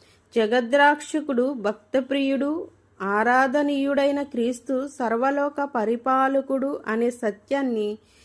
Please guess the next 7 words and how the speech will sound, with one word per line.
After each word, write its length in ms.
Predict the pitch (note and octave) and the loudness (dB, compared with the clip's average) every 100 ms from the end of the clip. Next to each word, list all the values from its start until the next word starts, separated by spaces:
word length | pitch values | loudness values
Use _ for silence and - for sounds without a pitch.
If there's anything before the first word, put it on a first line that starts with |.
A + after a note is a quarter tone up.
| _ _ | _ _
తెలుసుకుంటాము. 880 | A#3 A#3 A#3+ B3 B3 A3+ A#3+ A3 - - _ _ _ _ _ _ - | 0 0 -2 -4 -2 -2 -2 -2 -6 -12 _ _ _ _ _ _ -2
తెలుసుకున్నవాడు 1040 | D4+ E4+ F4 F4 F4 F4 E4 D#4 A#3 A#3 | 0 0 0 2 4 4 4 4 4 4
ధన్యుడు. 760 | A#3 F#3+ F3 F#3 A3+ B3+ G#3+ - - _ _ _ - | 2 -2 -2 0 2 2 0 -2 -16 _ _ _ -8
హల్లెలూయా. 640 | G3 G3 A3 B3 C4 D4 E4+ _ _ _ _ - - - - - - D#4 | -4 -2 -2 -2 -2 -4 -8 _ _ _ _ -20 -18 -18 -20 -20 4 8
చూడండి 440 | E4 E4+ D#4 C4 | 10 10 10 8
సిస్టర్, 480 | C4 C4 B3 C4 C4 | 2 0 2 2 2
బ్రదర్, 760 | A3 A3+ G#3+ A#3+ A3 A3+ A3+ | 2 2 2 2 2 2 0